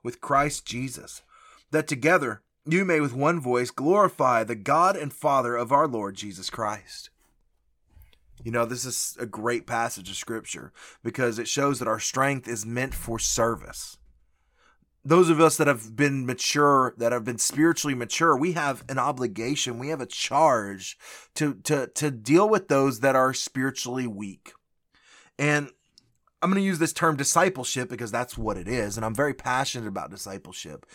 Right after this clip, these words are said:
because we must disciple within our churches today. And it takes place through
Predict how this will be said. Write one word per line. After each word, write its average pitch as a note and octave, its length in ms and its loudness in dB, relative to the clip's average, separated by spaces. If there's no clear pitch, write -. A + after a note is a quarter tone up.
because A#2 600 -2
we D#3 180 4
must C#3+ 800 0
disciple B2 640 -2
within A2+ 280 -2
our G#2+ 160 0
churches - 520 -8
today. F2 380 -12
And - 80 0
it E3 140 0
takes F#3+ 320 0
place E3 540 0
through D3 420 -2